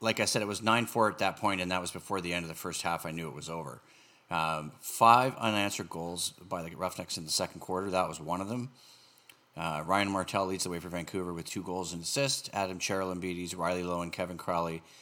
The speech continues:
Jackson Subak with his first, and Kyle K-, Killen all chip in a goal each. Aaron Bold gets nineteen shots. Wallace gets eleven shots. Um, and, you know, the Warriors are now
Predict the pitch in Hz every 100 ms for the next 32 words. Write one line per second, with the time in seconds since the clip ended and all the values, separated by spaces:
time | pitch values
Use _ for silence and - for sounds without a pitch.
0 | - - - 110 - 98 - 113 101 90
1 | 107 110 101 90 - 82 90 85 - -
2 | - - 101 95 90 - - - - 95
3 | 101 - - 90 82 87 85 90 - -
4 | - _ _ _ - 110 107 104 95 87
5 | 107 104 - 104 - 98 98 - 90 98
6 | - 98 - 90 92 98 101 98 104 82
7 | 92 - - - - - _ _ _ _
8 | - 87 85 82 82 80 80 78 78 73
9 | - _ _ _ _ _ _ _ 110 101
10 | 104 107 104 - 104 117 120 113 113 101
11 | 104 104 104 98